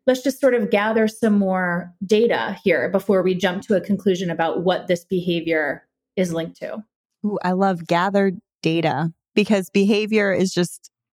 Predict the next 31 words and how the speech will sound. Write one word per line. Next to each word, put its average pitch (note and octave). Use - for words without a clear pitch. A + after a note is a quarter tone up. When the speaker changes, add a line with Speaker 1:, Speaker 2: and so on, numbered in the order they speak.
Speaker 2:
it's F3
data F3+
driven. D#3
I -
mean, E3
it's, -
it's E3+
what F#3
we, E3+
is D#3
tangible. E3+
It's D#3+
what D#3+
we D#3
can D#3+
observe. D#3+
My G3+
child, E3
one F#3
of G3+
his G#3+
tells, D#3
and G3+
I G3+
have A3+
very G#3+
different G#3+
personality G3
children, E3
right? E3+
So F3